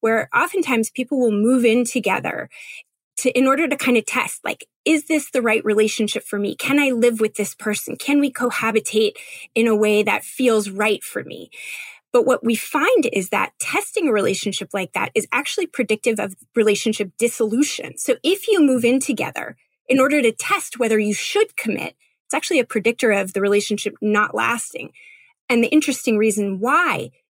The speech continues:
is the commitment is missing. That when we move in together, when we decide to commit, the commitment has to come first, because inevitably you will run into s-,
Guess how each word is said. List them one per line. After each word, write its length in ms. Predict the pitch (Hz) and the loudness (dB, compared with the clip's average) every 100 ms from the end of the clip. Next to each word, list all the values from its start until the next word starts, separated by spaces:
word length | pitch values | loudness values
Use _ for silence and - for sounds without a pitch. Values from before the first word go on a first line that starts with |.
| _ | _
is 140 | 254 214 | -2 0
the 80 | 214 | -2
commitment 500 | - 233 254 220 208 | 2 2 2 0 -2
is 160 | - | -2
missing. 460 | 208 185 - - - _ - - - | -4 -6 -10 -16 -20 _ -20 -10 -6
That 160 | - | -4
when 300 | 208 254 302 | 0 2 4
we 120 | 330 302 | 4 4
move 240 | 247 226 | 2 4
in 160 | 240 254 | 2 2
together, 340 | 226 196 196 | 0 -2 -2
when 200 | 220 285 | 2 4
we 100 | 311 | 4
decide 460 | 226 220 226 220 226 | 2 -4 -2 -2 -2
to 80 | - | -10
commit, 400 | - 220 233 - - _ | -4 -2 -2 -4 -20 _
the 80 | 226 | -6
commitment 460 | - 269 294 269 226 | 2 2 2 0 -2
has 160 | 226 | -2
to 80 | - | -4
come 220 | 220 208 | -2 -4
first, 580 | - - 370 381 277 - _ _ _ _ | -4 -4 0 0 -2 -10 _ _ _ _
because 840 | 269 233 - - 349 370 294 220 226 _ _ | -4 -4 -6 -2 2 2 2 -2 -8 _ _
inevitably 800 | 311 277 277 339 370 277 233 208 | 2 4 4 2 2 2 4 4
you 300 | 202 202 233 | 2 2 2
will 260 | 233 254 320 | 4 2 4
run 220 | 254 233 | 2 2
into 280 | 247 247 254 | 2 2 -2
s-, 140 | 226 | -4